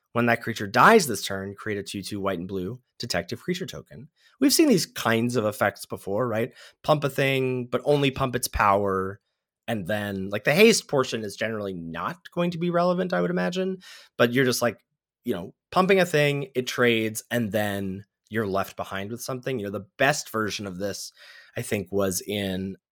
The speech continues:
Innistrad Midnight Hunt, where we saw it was a white spell that pumped a thing and gave it lifelink, and then left you with a one one spirit after the dust was settled, after the thing died.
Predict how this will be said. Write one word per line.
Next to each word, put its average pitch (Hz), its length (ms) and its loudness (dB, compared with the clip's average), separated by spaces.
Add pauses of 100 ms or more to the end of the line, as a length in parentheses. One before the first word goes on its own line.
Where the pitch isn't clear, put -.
(480)
Innistrad 113 380 2
Midnight 117 380 2
Hunt, 92 260 -8
where 98 80 -6
we 95 100 -6
saw 90 360 0
it - 80 -6
was 95 120 -8
a 98 40 0
white 113 280 2
spell 98 220 2
that 92 160 -4
pumped 101 220 -8
a - 40 -14
thing 98 200 -4
and 92 100 -4
gave 90 160 -4
it - 80 -8
lifelink, 92 680 0 (440)
and 107 160 0
then 98 100 -2
left 101 280 -2
you 92 200 -2
with 92 200 -6
a 95 60 0
one 92 280 0
one 90 180 0
spirit 98 540 2 (160)
after 120 560 0
the 135 100 -2
dust 131 280 4
was 131 120 0
settled, 139 360 2
after 113 180 -4
the 120 100 -6
thing 131 220 -6
died. 147 400 -6